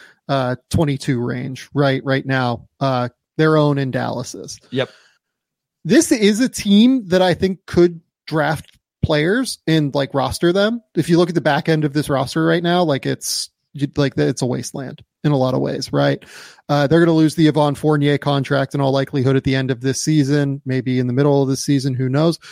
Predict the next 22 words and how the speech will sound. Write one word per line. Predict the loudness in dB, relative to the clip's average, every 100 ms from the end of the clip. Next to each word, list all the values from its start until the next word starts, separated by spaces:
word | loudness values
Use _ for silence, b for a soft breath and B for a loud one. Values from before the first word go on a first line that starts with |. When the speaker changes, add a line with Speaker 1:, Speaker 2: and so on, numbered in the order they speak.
| B B B _ _ _ -2
Speaker 1:
I | 2
think | 4 2 0 2
that, | 4 4
like, | 2 0 0
you | -2
can | 0 2 2 4
make | 2 2
a | 2 2
reasonable | 2 2 2 2 2 2 2 4 4 4 4 2 _ _ _ _ _ _ _ _ _ -4
case | 2 2 2 -4
for | 0 2
them | 2 0 0 -2 -4 -6 0
doing | 4 4 2
something | 0 -2 -2 -4
like | -2 -2 -2
Yvonne | -2 0 0 0
Fournier | 0 0 0 0 0 0
and | -2
one | -2 0
of | 0 0 0
those | 0 0 -2
picks | 0 0 -4 -14